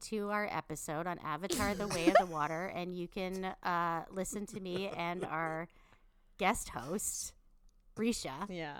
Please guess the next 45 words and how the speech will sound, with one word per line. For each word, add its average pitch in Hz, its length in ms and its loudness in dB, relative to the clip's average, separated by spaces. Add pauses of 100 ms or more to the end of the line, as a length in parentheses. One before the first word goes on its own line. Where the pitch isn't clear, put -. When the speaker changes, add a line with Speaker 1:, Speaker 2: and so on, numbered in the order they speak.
Speaker 1:
argue 185 420 4
Edison 202 560 0
Speaker 3:
Mm. 196 40 -2
Speaker 1:
on 160 360 -2
Avatar. - 520 -12
<laughs> 311 920 4
Speaker 3:
Yeah, 202 160 8
that, 185 340 6
that 202 160 10
was 330 160 6 (160)
a 302 60 2
contentious 202 680 0
episode. 190 420 2
I 147 60 0
was 170 100 -2
like, 165 160 0
"Ooh, 302 540 12
<laughs> - 20 -
I 440 260 12 (160)
feel 427 340 12
the 254 140 2
tension 220 640 4
through 233 180 0
my 190 160 8
headphones." 156 840 2
Speaker 2:
I 107 80 -2
know 104 340 -2
it 104 60 -12 (120)
was. 110 240 -4 (420)
Speaker 1:
Mm-hmm. 120 80 -12
Speaker 2:
Yeah. - 60 -10 (340)
Speaker 1:
Um, 254 300 8
All 302 160 12
Quiet 359 320 6
on 302 100 4
the 277 60 2
Western 240 440 0
Front, 240 440 -2
that 220 240 4
is 226 320 -2
probably 196 340 2
gonna 196 220 -2
win 180 460 0
Best 175 260 -2
International 160 960 -4